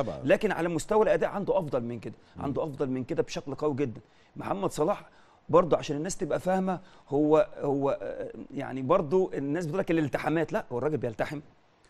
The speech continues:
Speaker 2: الراجل مش متخاذل،
Speaker 1: مم.
Speaker 2: الراجل بيلعب بروح تيشيرت منتخب مصر،
Speaker 1: مم.
Speaker 2: الراجل بيعمل كل حاجه، لكن بعض الكرات منه يعيب عليه بتطلع منه بسهوله.
Speaker 1: مم.
Speaker 2: لكن برضه في قوه فريق ليفربول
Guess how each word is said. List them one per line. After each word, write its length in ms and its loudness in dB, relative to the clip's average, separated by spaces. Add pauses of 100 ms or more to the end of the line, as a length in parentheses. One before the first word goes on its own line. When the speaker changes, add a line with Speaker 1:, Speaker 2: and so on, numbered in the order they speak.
(160)
Speaker 2:
الراجل 380 4
مش 260 -2
متخاذل، 500 2 (200)
Speaker 1:
مم. 220 -6
Speaker 2:
الراجل 280 2
بيلعب 420 2
بروح 560 4 (420)
تيشيرت 320 2
منتخب 420 2
مصر، 280 -2 (200)
Speaker 1:
مم. 60 -14 (120)
Speaker 2:
الراجل 600 8
بيعمل 600 4 (100)
كل 300 4
حاجه، 320 4
لكن 280 2
بعض 340 2
الكرات 460 -2
منه 240 -2
يعيب 220 0
عليه 280 0 (200)
بتطلع 300 -4
منه 220 -2
بسهوله. 440 0 (160)
Speaker 1:
مم. 300 -4 (100)
Speaker 2:
لكن 440 2 (580)
برضه 360 4
في 100 -8
قوه 360 4 (240)
فريق 280 2
ليفربول 480 4